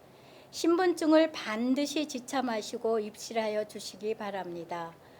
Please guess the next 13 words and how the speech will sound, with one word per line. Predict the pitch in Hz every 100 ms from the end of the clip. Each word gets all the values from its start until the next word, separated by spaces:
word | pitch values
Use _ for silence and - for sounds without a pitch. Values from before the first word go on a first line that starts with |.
| - - - - - - -
코로나 | 330 349 359 359
일구 | 320 269 254 262 254
예방을 | 226 226 240 240 240 214
위한 | 214 214 208 196
방역 | 202 202 240 240
수칙에 | - 233 - 214 214 214
적극 | - 208 - 254 247
협조하여 | 254 - - 233 214 214
주시기 | - 208 202 202 214
바랍니다. | 214 196 185 175 165 175 160 - - - - - - -
문의사항은 | 311 233 285 330 320 254 233 208 214 254 202 170 - - - - -
관할 | - 226 240 240 240
동주민센터나 | 240 226 233 240 226 220 - 233 240 226 202 220 277